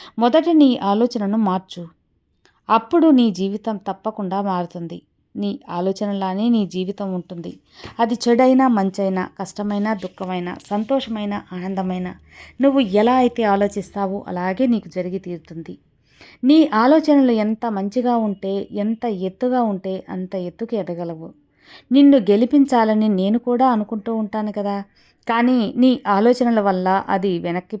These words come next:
పోతూ ఉంటుంది. నీ జీవితం మంచి అర్థం కావాలనుకుంటే, నిన్ను వదిలి వెళ్ళిన వారు మళ్ళీ నీ దగ్గరకు చేరాలనుకుంటే,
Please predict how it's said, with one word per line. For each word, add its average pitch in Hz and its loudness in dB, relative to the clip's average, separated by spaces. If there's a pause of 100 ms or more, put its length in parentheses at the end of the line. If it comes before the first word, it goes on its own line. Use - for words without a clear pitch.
పోతూ 170 -8
ఉంటుంది. 175 -10 (580)
నీ 277 6 (140)
జీవితం 294 4 (100)
మంచి 220 2 (120)
అర్థం 190 -4
కావాలనుకుంటే, 196 -4 (300)
నిన్ను 233 0
వదిలి 185 -4
వెళ్ళిన 208 -2
వారు 185 -2 (440)
మళ్ళీ 254 4
నీ 254 6
దగ్గరకు 208 -4
చేరాలనుకుంటే, 190 -4